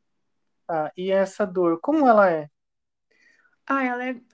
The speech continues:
Speaker 2: aqui debaixo da barriga, sabe? Parece uma cólica, mas é diferente. Dá um, dá umas fisgadas, assim, quando, quando o xixi sai, sabe?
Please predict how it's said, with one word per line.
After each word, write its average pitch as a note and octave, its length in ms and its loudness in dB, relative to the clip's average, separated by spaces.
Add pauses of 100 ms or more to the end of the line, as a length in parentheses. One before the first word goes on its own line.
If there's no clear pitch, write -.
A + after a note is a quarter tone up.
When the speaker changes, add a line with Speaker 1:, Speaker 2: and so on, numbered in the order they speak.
(140)
Speaker 2:
aqui C4+ 180 -12
debaixo D#4+ 320 -4
da D#4+ 80 -4
barriga, D4 480 -8
sabe? A3 260 -8
Parece A#3 320 -10
uma C4 240 -8
cólica, A3 720 -8
mas A3 340 -8
é A#3 80 -4
diferente. A3+ 800 -10 (280)
Dá A#3 100 -4
um, B3+ 160 -6
dá A3+ 160 -4
umas C4 240 -8
fisgadas, A3 680 -8
assim, G#3+ 220 -16
quando, G#3+ 460 -14
quando A3 220 -10
o A3+ 40 -10
xixi A#3 320 -12
sai, G#3+ 340 -8
sabe? G#3 460 -12